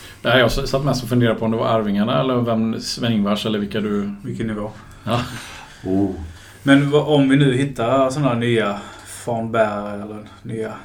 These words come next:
Speaker 2: testare som ska liksom driva det framåt, vad, vad är det de ska driva framåt? Vad är det som ni känner att, vad, vad är det för ämnen liksom som behöver lyftas upp? Vad är det som behöver bli bättre?
Speaker 3: Mm.
Speaker 1: Personligen, det som jag själv har börjat och, och, och liksom snickra lite på och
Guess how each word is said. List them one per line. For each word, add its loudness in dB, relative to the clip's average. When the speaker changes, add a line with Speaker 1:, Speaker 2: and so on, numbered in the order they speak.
Speaker 2:
testare -6
som -12
ska -12
liksom -12
driva -8
det -8
framåt, -12
vad, 2
vad 0
är 2
det -2
de -10
ska -14
driva -4
framåt? -12
Vad 0
är 6
det 4
som -4
ni -2
känner 0
att, -12
vad, -2
vad 0
är -2
det -6
för -12
ämnen -6
liksom -14
som -14
behöver -10
lyftas -4
upp? -8
Vad -2
är 0
det -2
som -8
behöver -4
bli -4
bättre? -4
Speaker 3:
Mm. -6
Speaker 1:
Personligen, 6
det 6
som 0
jag 0
själv 4
har 0
börjat 4
och, -4
och, -8
och -6
liksom -6
snickra -4
lite -4
på -6
och -4